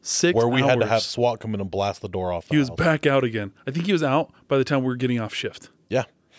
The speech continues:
Speaker 2: 'Cause
Speaker 1: Which
Speaker 2: that
Speaker 1: is
Speaker 2: was
Speaker 1: a
Speaker 2: early
Speaker 1: joke.
Speaker 2: on in our
Speaker 1: Yeah, it was,
Speaker 2: shift,
Speaker 1: like,
Speaker 2: yeah.
Speaker 1: midnight-ish.
Speaker 2: Mm-hmm.
Speaker 1: He was out by the time we got off shift.
Speaker 2: Yep.
Speaker 1: See, that's the frustrating part. That's super frustrating. I can see why guys get, so to answer that question, I think that's, you know,
Speaker 2: Yeah.
Speaker 1: probably one of the most frustrating things right there.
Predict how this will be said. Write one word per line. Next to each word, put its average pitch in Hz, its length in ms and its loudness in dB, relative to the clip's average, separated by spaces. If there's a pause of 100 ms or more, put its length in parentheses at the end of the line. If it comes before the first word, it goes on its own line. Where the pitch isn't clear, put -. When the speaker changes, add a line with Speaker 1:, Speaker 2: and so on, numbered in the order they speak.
(260)
Speaker 2:
'Cause 131 60 -8
Speaker 1:
Which - 80 2
Speaker 2:
that 127 80 4
Speaker 1:
is 147 40 2
Speaker 2:
was 135 140 4
Speaker 1:
a - 20 4
Speaker 2:
early 123 220 4
Speaker 1:
joke. 131 140 6
Speaker 2:
on 113 80 4
in 107 100 2
our 104 80 2
Speaker 1:
Yeah, 131 80 2
it 123 40 4
was, 123 80 4
Speaker 2:
shift, 117 140 0
Speaker 1:
like, - 0 -
Speaker 2:
yeah. 113 140 0
Speaker 1:
midnight-ish. 123 540 -2
Speaker 2:
Mm-hmm. 127 200 -2 (140)
Speaker 1:
He 143 80 -2
was 131 100 2
out 131 100 4
by 123 100 4
the 120 60 4
time 120 160 -2
we 117 100 0
got 113 120 -2
off 107 100 -6
shift. - 320 -10
Speaker 2:
Yep. - 140 -6 (1300)
Speaker 1:
See, 127 200 -2
that's 143 220 0
the 127 80 -2
frustrating 110 420 -2
part. 104 220 -6
That's 147 140 -2
super 135 180 -6
frustrating. 110 500 -2 (480)
I 131 60 -2
can 127 80 2
see 131 140 2
why 117 100 0
guys 110 160 -2
get, - 180 -10
so 127 300 0 (360)
to 151 80 0
answer 143 180 4
that 127 100 2
question, 127 320 2
I 117 60 0
think 123 180 2
that's, - 240 -4 (140)
you 123 120 -2
know, 117 140 0
Speaker 2:
Yeah. 123 140 -6
Speaker 1:
probably 113 500 0
one 110 180 -2
of - 20 -2
the 110 60 -2
most 107 200 -4
frustrating 110 400 -2
things 110 160 -6
right 107 180 -4
there. 104 100 -4